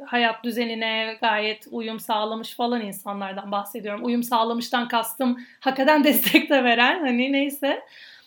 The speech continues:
Hani böyle gereksiz bir şeylikleri var. İşte hani, e, karantina, e, önlemlerine düzgün uymayanları eleştirip onun üzerinden kendini daha akıllı, erdemli, entelektüel hissetmeye çalışıyorlar.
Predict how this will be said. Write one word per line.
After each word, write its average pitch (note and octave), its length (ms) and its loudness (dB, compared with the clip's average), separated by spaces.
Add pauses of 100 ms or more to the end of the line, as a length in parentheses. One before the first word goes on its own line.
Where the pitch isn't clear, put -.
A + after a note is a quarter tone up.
(120)
Hani F#4 220 -2
böyle A4 160 2 (120)
gereksiz D#4 640 0
bir F4+ 220 2
şeylikleri D#4 680 -2
var. G#3+ 260 2
İşte C4 260 -4
hani, C4+ 540 -2 (280)
e, C4 200 -4
karantina, D#4 760 2
e, C4+ 340 -2
önlemlerine C#4+ 960 2
düzgün C#4 280 -2
uymayanları C#4+ 640 0
eleştirip C4+ 560 -2
onun C4+ 200 -2
üzerinden C4+ 500 0
kendini C4 440 -2
daha B3+ 280 4
akıllı, B3+ 500 0
erdemli, A#3+ 640 2
entelektüel A#3+ 680 -2
hissetmeye A#3+ 560 -4
çalışıyorlar. A#3+ 880 -2